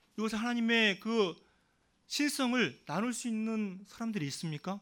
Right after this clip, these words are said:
무엇이 힘이 있습니까? 없다는 것이죠.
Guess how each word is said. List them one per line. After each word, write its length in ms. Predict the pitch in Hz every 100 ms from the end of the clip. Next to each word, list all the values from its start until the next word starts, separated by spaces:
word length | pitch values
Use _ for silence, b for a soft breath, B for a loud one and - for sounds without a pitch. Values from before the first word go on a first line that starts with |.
| _ _ _ _ _
무엇이 300 | 165 202 196
힘이 240 | - 262 190
있습니까? 540 | - 190 165 202 226 _ _ _ _ _ _ _ _ _ _ _ _ _ _ _
없다는 380 | 123 - 143 120
것이죠. 400 | 107 - - -